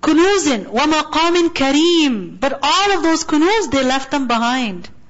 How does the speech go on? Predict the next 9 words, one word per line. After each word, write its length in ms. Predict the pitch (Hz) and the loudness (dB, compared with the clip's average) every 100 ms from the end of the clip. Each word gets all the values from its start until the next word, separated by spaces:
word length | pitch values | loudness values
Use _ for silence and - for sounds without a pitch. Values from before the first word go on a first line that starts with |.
| - - - - | -20 -20 -20 -8
And 240 | 285 302 277 | -2 2 2
maqamin 520 | 277 302 320 339 320 | 0 0 2 2 2
kareem, 540 | 277 285 311 330 254 | 0 2 2 2 2
an 180 | 202 262 | -2 -4
honorable 580 | 254 285 311 339 330 294 | -2 0 2 2 2 0
station, 680 | - - 285 294 302 233 - - - | -2 -2 -2 0 -2 -2 -8 -18 -10
splendid 680 | - - 277 311 339 330 | -10 -4 0 2 2 2
homes. 480 | 285 311 311 220 180 | 2 2 2 0 -4
Maqam, 560 | 220 254 294 311 427 | -4 -2 0 0 -2